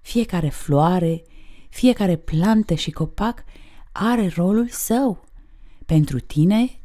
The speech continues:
și pentru întreaga viață. Privește-ți atent grădina. Ascult-o. Râul plin de viață curgând prin grădina ta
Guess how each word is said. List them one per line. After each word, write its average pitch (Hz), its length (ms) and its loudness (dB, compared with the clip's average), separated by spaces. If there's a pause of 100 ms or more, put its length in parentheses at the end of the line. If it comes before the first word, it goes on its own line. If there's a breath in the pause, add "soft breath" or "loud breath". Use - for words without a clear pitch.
(500 soft breath)
și - 180 -8
pentru 127 400 -2
întreaga 151 440 -4
viață. 156 600 -6 (1700)
Privește-ți 175 640 0
atent 135 480 -4
grădina. 127 680 -6 (1200)
Ascult-o. 170 800 -4 (2250)
Râul 175 560 0
plin 170 340 4
de 139 100 2
viață 151 500 -2
curgând 180 440 -2
prin 151 200 2
grădina 156 420 0
ta 196 280 -2